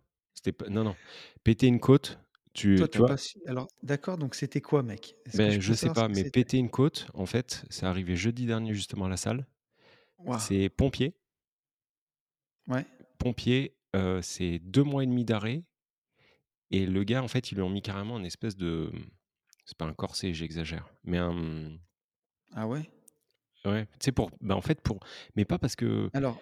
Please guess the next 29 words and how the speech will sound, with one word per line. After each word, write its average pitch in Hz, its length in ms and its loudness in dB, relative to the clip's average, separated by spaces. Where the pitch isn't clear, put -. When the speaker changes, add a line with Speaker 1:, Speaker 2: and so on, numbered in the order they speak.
Speaker 2:
d'après 147 380 -2
Speaker 1:
heu, 170 40 0
Speaker 2:
mon 139 580 -2
Speaker 1:
pour 104 160 -2
les, 101 220 2
pour 98 300 -2
les 101 120 2
moindres 123 440 2
mouvements, 127 360 -4
tu - 80 -10
vois ? 104 120 -4
Pour 90 100 -4
les 87 80 0
vibrations, 113 520 -4
tout 123 100 -6
ça, 113 120 -2
même 113 140 4
Speaker 2:
D'accord. 117 40 -2
Speaker 1:
quand - 120 -6
il 95 60 -6
s'assoit. 110 440 -8
Speaker 2:
D'après 131 300 -6
le 127 60 -12
kiné, 151 400 -6
c'était, 127 520 -8
heu, 117 140 -4
les, 117 340 -6
les 120 140 -8
cartilages 175 800 -6